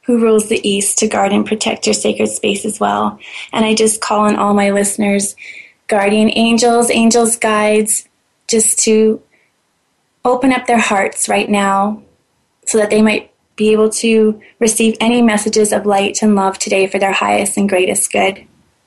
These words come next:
And I call on all of my angels and guides as well to relay any messages of light and love to all of my listeners today.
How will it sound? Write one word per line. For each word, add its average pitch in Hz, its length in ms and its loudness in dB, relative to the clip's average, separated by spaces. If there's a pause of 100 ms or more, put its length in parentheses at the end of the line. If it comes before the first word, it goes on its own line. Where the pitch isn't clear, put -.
(480)
And 226 100 0
I 214 120 0
call 208 220 -2
on 208 100 0
all 208 160 0
of 208 80 4
my 208 140 2
angels 214 420 2
and 214 120 4
guides 202 300 0
as 208 160 -2
well 196 500 0 (2750)
to 226 140 0
relay 208 280 2
any 220 240 2
messages 214 520 2
of 202 140 -2
light 202 280 0
and 202 160 2
love 220 300 0
to - 160 -6
all 196 160 0
of 196 60 0
my 196 160 -6
listeners 202 540 -4
today. - 500 -4